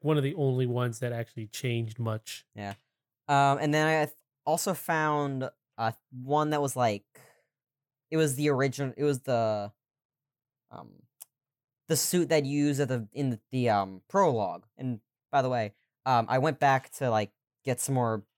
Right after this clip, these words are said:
Speaker 2: battle points for the Grace Fox sword. You can't
Speaker 1: Uh-huh.
Speaker 2: bring any skills or whatnot back into that first level. It's just, like, set to a
Speaker 1: <laughs>
Speaker 2: very specific thing. So, like,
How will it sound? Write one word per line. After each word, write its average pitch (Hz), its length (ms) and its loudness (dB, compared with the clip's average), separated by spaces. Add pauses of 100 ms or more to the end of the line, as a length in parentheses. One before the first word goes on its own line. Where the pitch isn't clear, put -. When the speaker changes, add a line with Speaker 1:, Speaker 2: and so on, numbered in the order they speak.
(140)
Speaker 2:
battle 117 220 4
points 117 320 -6
for 123 260 0
the 135 100 -4
Grace 151 220 0
Fox 151 280 -4
sword. 165 280 0 (340)
You 233 160 -2
can't 208 280 0
Speaker 1:
Uh-huh. 127 100 2
Speaker 2:
bring 165 180 2
any 147 180 2
skills 135 440 0
or 127 60 -2
whatnot 120 520 0
back 117 240 0
into 113 120 -6
that 104 140 -4
first - 280 -12
level. 90 320 -10
It's 147 280 -6
just, - 560 -4 (880)
like, 101 300 -6
set - 440 4
to 185 140 2
a 117 40 -2
Speaker 1:
<laughs> - 0 -
Speaker 2:
very 131 200 2
specific 131 600 0
thing. 117 200 -2
So, 120 180 -4
like, 101 360 -4